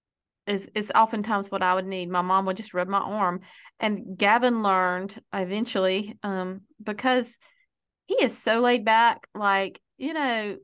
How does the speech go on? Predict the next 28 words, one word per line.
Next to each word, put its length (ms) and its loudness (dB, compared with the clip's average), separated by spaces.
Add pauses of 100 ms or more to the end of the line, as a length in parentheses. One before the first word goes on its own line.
(240)
an 80 -4
atomic 400 0
bomb 340 4
could 180 -8
be 100 -4
dropped, 460 2
like, 320 -2
in 140 -10
the 60 -6
next 340 -6
town 260 -2
over, 260 -2
and 140 -8
Gavin 280 -2
would 120 -8
be 100 -2
like, 320 2
eventually 420 -8
he'd 120 -10
be 60 -6
like, 180 -2
fifteen 300 -6
minutes 200 -8
later, 180 0
Gavin 220 -4
would 60 -12
be 40 -4
like, 140 -4